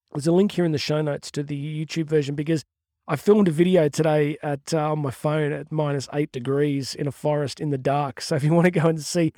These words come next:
so you have proof that I actually do what I say, uh, just jump across to YouTube or do a search on YouTube for, uh, Jonathan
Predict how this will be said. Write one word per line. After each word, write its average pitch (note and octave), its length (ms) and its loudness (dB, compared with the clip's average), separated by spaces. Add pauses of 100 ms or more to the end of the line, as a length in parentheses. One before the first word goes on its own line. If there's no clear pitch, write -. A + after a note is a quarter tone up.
(160)
so F#3 120 0
you E3 100 4
have D#3+ 220 0
proof F3 320 2
that E3+ 100 -4
I D#3 60 0
actually D#3+ 260 -2
do D#3+ 160 2
what D#3+ 140 4
I D#3 80 2
say, D#3 400 -4 (340)
uh, D3 280 0
just D#3+ 200 -2
jump F3+ 160 2
across E3+ 220 0
to D#3 100 -12
YouTube E3 360 0
or D#3+ 140 2
do B3 140 6
a A3+ 60 4
search G#3+ 280 0
on G3 120 0
YouTube E3 480 -2
for, D#3 280 2
uh, D3 180 0
Jonathan D#3 600 -2